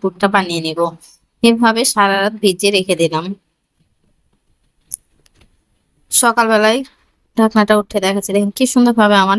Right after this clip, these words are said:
ডালটা ভিজে গেছে। আর আমি প্রেসার কুকারে নিয়ে নিলাম দুই টুকরা তেজপাতা, দুইটা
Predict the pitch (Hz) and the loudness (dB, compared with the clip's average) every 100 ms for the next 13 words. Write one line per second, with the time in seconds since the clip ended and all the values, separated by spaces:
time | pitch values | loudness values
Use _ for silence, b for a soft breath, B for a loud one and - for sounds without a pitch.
0 | 208 185 208 202 190 196 196 240 233 226 | 0 -2 -2 -2 0 0 0 0 -2 -2
1 | 226 202 202 196 190 196 214 214 202 170 | -2 -2 -2 -2 -2 0 2 2 2 0
2 | 165 185 196 208 208 202 214 220 - 180 | -2 0 0 0 0 0 0 0 -2 -4
3 | - 190 180 208 208 202 180 | -2 -4 -2 0 0 2 0